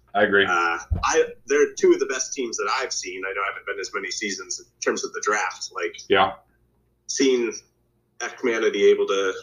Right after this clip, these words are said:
Speaker 2: trade away Deebo and other things like that is probably, at the time, was his fourth or fifth best wide receiver somehow. And he might be in the M V P conversation. That's kinda crazy. So, uh,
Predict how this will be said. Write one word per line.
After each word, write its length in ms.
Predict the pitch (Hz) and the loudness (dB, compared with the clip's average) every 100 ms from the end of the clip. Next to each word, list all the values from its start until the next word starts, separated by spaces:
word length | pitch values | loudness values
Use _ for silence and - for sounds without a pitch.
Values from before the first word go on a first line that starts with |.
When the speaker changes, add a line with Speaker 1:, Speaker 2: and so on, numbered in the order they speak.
| _ - | _ -2
Speaker 2:
trade 220 | - 107 | 2 4
away 380 | 101 101 98 98 | 4 2 0 -2
Deebo 680 | 104 - 113 104 98 98 | -6 -8 -6 -4 0 0
and 80 | 95 | 0
other 140 | 98 98 | 2 0
things 240 | 104 101 | 0 -2
like 160 | 95 - | -4 -2
that 300 | 107 101 - | -2 -2 -4
is 180 | 104 95 | -8 -8
probably, 420 | - - 107 98 - - | -6 -4 -2 -4 -6 -10
at 120 | - | -8
the 60 | |
time, 260 | - - 107 | -6 -4 -4
was 120 | 95 | -4
his 120 | 101 - | -4 -2
fourth 240 | 113 - | -2 0
or 60 | - | 0
fifth 220 | - - | -2 -2
best 220 | 104 - - - 123 | -6 -8 -10 -8 -4
wide 120 | 110 | 0
receiver 440 | - 139 127 98 | 0 2 2 0
somehow. 360 | - - - - - - - _ _ _ _ | -2 -4 -4 -6 -8 -14 -20 _ _ _ _
And 160 | - 95 | -8 -4
he 100 | 107 | -2
might 220 | 110 98 | 0 0
be 80 | 107 | 0
in 60 | 98 | 2
the 60 | |
M 80 | 101 | 2
V 120 | 98 92 | 0 -2
P 240 | 107 98 | -4 -6
conversation. 1000 | 101 92 - - - - - 98 87 92 | -6 -4 -4 -6 -8 -10 0 0 0 -4
That's 280 | 92 87 - | -4 -6 -6
kinda 180 | - 104 | -4 0
crazy. 340 | - 95 92 90 | 2 2 2 -2
So, 240 | - | -4
uh, 40 | 85 | -6